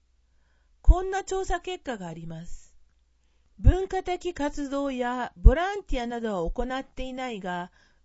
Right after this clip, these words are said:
運動だけしている人は、運動はしていないが、文化的活動とボランティアなどは実施している人より、フレイルリスクが三倍になるそうです。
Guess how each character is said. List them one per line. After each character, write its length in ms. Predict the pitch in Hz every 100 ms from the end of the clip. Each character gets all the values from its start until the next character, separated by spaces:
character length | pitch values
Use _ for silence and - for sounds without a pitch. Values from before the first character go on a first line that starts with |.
| -
運 280 | 311 359
動 200 | 370 381
だ 140 | 370 370
け 160 | 302
し 100 | 254
て 280 | - 247 247
い 40 | 226
る 120 | 220
人 300 | - 208 185
は、 340 | 175 160 170 - _ _ _ _ _ _ _ _ - _ _
運 280 | 226 294 370
動 240 | 381 359
は 160 | 359 359
し 80 | -
て 240 | - 339
い 40 | 330
な 160 | 330
い 120 | 311 208
が、 320 | 170 170 165 _ _ 190
文 280 | 220 339
化 140 | 359 370
的 320 | 359 330 320
活 320 | 294 294 277
動 220 | 262 277
と 420 | 269 247 247 247 240 - _ -
ボ 160 | 247
ラ 180 | 349 381
ン 80 | 392
テ 120 | 330
ィ 60 | 285
ア 40 |
な 100 | 269
ど 100 | 214
は 140 | 180
実 200 | 170 196
施 200 | 226 269
し 120 | 277 -
て 260 | 294 294
い 40 | 269
る 100 | 208
人 240 | - 196
よ 180 | 202 165
り、 320 | 165 151 - _ _ _ _ _ _ -
フ 140 | -
レ 220 | 311 349 370
イ 40 |
ル 120 | 339
リ 140 | 330 359
ス 140 | -
ク 140 | 220
が 300 | 170 170 175
三 320 | - 277 320 339
倍 240 | 339 330
に 80 | 320
な 140 | 302
る 100 | 254
そ 200 | - 180
う 60 | 151
で 180 | 147 165
す。 300 | - -